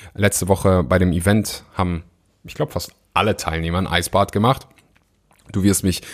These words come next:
auf diesem Podcast schon das ein oder andere Mal darüber sprechen gehör-, gehört haben. Eisbäder, kalte Duschen, rein theoretisch, wenn's kalt genug draußen ist, könntest du dich auch nackig ausziehen, bis auf die Unterhose, oder kannst auch komplett nackt, äh,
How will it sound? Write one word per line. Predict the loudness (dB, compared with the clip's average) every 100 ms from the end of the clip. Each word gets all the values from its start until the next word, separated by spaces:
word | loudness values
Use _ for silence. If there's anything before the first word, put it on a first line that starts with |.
| -10
auf | -8 -2
diesem | 0
Podcast | 0 0 0 0
schon | 0
das | 2
ein | 2 4
oder | 4
andere | 2 0
Mal | 0
darüber | 0 0 0 -2 -4
sprechen | -10 -6 -4 -2 0 0 -4 -6 -20 -20 _
gehör-, | -2 -2 2 4 6 4 0
gehört | -4 0 0 0
haben. | 0 0 0 -4 -16 -20 -20 -20 _ _ _ _ _ _
Eisbäder, | 0 2 0 0 2 0 -2 -6 _ _ _ _ _ _ -2
kalte | 0 2 0
Duschen, | 0 -2 -2 -4 -4
rein | -2 -2 0
theoretisch, | 0 0 0 0 0
wenn's | -2 -2
kalt | -2 -2 0
genug | -2 0
draußen | 2 4 2 -2
ist, | -2
könntest | -2 -2 -4
du |
dich | -2 -2
auch | 0
nackig | 0 0 -2 0
ausziehen, | 2 0 0 0 2
bis | 0 -2
auf |
die | -4
Unterhose, | -4 0 0 0 -2 -6
oder | -10
kannst | -8 -8
auch | -6
komplett | -6 -6 -4
nackt, | -6 -6
äh, | -10